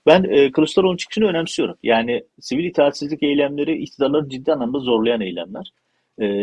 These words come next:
benzeri örnekler de gelebilir, başka örnekler de gelebilir. O açıdan bu sivil itaatsizlik eylemlerinin ciddiye alınması gerektiği fikrindeyim.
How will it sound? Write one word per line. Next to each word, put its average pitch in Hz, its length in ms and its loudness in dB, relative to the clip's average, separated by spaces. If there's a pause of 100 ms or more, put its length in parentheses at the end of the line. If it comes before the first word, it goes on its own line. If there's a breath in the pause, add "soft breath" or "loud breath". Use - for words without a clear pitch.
(220)
benzeri 143 720 4 (320)
örnekler 135 580 0
de 139 60 -4
gelebilir, 131 680 -4
başka 120 280 -4
örnekler 113 420 -4
de 101 80 -6
gelebilir. 98 360 -8
O 156 100 2
açıdan 135 420 -4 (440)
bu 135 80 -8
sivil 135 220 -6
itaatsizlik 139 520 0
eylemlerinin 131 640 -4 (540)
ciddiye 127 300 2
alınması 123 320 0
gerektiği 101 400 -2
fikrindeyim. 92 500 -12